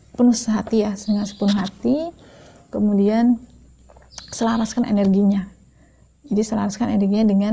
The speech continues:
amalan yang kita baca. Nah, bagi teman-teman yang mau mengamalkan ini juga ya, supaya merasakan energinya ya, dampaknya, minimal kalian lakukan itu selama satu bulan ya. Dua puluh satu hari sih kalau dalam ilmu kuantum ya, merubah,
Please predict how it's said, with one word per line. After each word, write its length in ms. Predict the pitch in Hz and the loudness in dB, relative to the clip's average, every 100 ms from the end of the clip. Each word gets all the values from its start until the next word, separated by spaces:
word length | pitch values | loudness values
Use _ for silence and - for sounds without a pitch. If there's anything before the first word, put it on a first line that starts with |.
| 220 | -2
amalan 480 | - 196 190 214 214 | -2 -4 -2 0 0
yang 60 | 190 | -2
kita 320 | 196 202 214 - _ - | -6 -8 -10 -14 _ -12
baca. 320 | 202 - 190 - _ _ - 202 | -12 -12 -18 -20 _ _ -6 0
Nah, 20 | |
bagi 180 | 202 202 | 2 4
teman-teman 400 | 202 202 220 269 | 4 2 4 4
yang 160 | 254 220 | 4 4
mau 80 | 214 | 2
mengamalkan 560 | 208 202 196 196 196 - | 2 2 0 0 -2 -2
ini 240 | 196 190 | 0 0
juga 400 | 190 190 214 240 - | 0 0 0 -2 -4
ya, 240 | - 202 | -6 -6
supaya 240 | 214 202 202 | -8 -6 -4
merasakan 580 | 196 196 202 - 214 190 | -2 -4 -8 -6 -6 -2
energinya 560 | 202 202 190 202 202 202 - - | 0 2 4 4 4 2 -6 -10
ya, 160 | 202 202 | -6 -4
dampaknya, 720 | 196 202 196 196 - 208 - - _ _ - - - | -2 0 0 -2 -4 -4 -6 -14 _ _ -20 -20 -8
minimal 320 | 202 196 220 226 | -2 0 0 -2
kalian 240 | 208 202 | -2 -2
lakukan 320 | 202 - 208 | -4 -4 -2
itu 160 | 214 - | -2 -4
selama 240 | 202 196 | -4 -2
satu 240 | 202 202 190 | -4 -4 -2
bulan 320 | 185 208 202 | 0 0 0
ya. 240 | 202 190 - _ _ _ _ _ - | -2 -6 -12 _ _ _ _ _ -4
Dua 160 | 196 | -4
puluh 140 | 208 196 | -2 -4
satu 180 | 202 | -2
hari 240 | 196 208 233 | 0 0 0
sih 240 | 226 208 | 0 -2
kalau 160 | 196 196 | -2 -4
dalam 320 | 190 196 196 - | -2 0 -2 -2
ilmu 320 | 214 196 196 | -2 -2 -2
kuantum 400 | 208 196 190 226 196 | -2 0 2 2 2
ya, 160 | 202 214 - _ _ _ _ - - | -2 -8 -14 _ _ _ _ -8 -2
merubah, 400 | 214 202 214 | 2 4 2